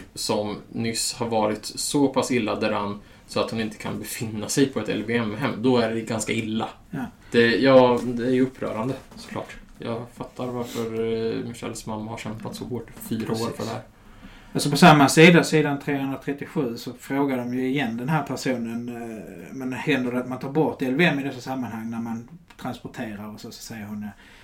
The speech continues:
Speaker 2: "Ja, det är övergripande." Och så säger hon, "Vi tog kontakt med sus och psyk och jag lämnade underlaget till institutionschefen. Jag ska lägga till, vi kunde inte säkerställa ständig tillsyn på institutionen.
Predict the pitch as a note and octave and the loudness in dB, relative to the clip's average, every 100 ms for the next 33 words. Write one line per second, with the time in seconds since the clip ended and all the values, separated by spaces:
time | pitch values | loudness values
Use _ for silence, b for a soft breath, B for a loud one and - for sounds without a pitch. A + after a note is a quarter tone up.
0 | B - C3 C3+ C3 C#3 C#3 C3 B2+ B2 | B -2 2 4 4 6 4 2 0 -2
1 | - A#2+ B2 B2 A#2 - B3+ B3 A#2 A3+ | -2 -4 -2 -2 -4 -6 -6 -6 -6 -10
2 | B B B B - E3 F3 F3 E3+ E3+ | B B B B 2 4 6 4 2 2
3 | F3 C3 - - C3 C#3 - D#3 - C3+ | 2 0 -2 -14 -6 -6 -2 -2 -2 -6
4 | - C#3 A#2 G2+ C#3 C3+ C3+ D3+ D3 B2 | -4 -2 -2 -6 -4 0 2 2 0 -2
5 | C3 C#3+ D#3+ C3 A#2+ A#2 A#2+ B2+ A2+ A#2+ | -2 0 2 0 0 -2 -4 -6 -8 -10
6 | A#2 - E3+ F3 C3 G#2+ - A2+ B2 b | -6 2 2 2 0 -6 -8 -10 -10 b
7 | b b C#3 - C3 C3+ C3 E3+ C3 C3 | b b -6 -2 0 0 0 2 2 0
8 | C#3 C#3+ C#3 E3 - C#3 D3+ D#3+ B2 F#2+ | 0 -2 -2 -4 -4 0 0 0 -2 -2
9 | F#2+ G2+ F#2+ B2+ A#2+ A2+ - C#3+ D3 B2+ | -2 -4 -6 -6 -6 -8 -4 -2 -2 -6
10 | - C3+ C#3 B2 A2 B2 G#2+ A#2 - F#3+ | -4 -2 -2 -6 -10 -10 -12 -10 0 4
11 | C3 G#2+ A2 | 4 2 -6